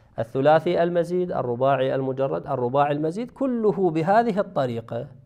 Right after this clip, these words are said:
فإذن في غير الثلاثي المجرد يشترك اسم الزمان واسم المكان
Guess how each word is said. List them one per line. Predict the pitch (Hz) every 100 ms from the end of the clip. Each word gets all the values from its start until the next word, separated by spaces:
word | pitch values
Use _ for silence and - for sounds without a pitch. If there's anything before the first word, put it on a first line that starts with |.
| - _ _ _ _ _ _ - - _
فإذن | _ - 165 202 240 180
في | - 156 160
غير | 165 160 160
الثلاثي | 160 160 156 160 156 156 156 156 160
المجرد | 151 160 156 160 160 175 220 247 226 220 - _ _
يشترك | 160 214 202 - 151 123 101 - - - _ _ _ _ _ -
اسم | 185 202 196
الزمان | 156 156 156 139 104 - - - _ _ -
واسم | 123 180 190 220
المكان | 220 220 220 226 247 262 254